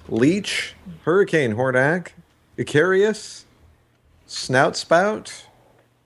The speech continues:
Swiftwind, Battle Cat, I forgot to mention those, uh, the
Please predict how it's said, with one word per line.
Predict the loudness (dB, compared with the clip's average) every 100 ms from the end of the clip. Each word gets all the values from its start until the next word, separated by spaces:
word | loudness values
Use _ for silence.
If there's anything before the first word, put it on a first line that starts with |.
| _
Swiftwind, | -16 -2 2 2 2 0 0 0 -2
Battle | 4 4 4
Cat, | 2 2 2 0
I | -8
forgot | -8 -8
to | -8
mention | -6 -2
those, | -2 -4 _ _ _ _ _ _
uh, | 0 4 6 6 6 4 0 -8 _ -18
the | -10 -4 -2 0 0 2 0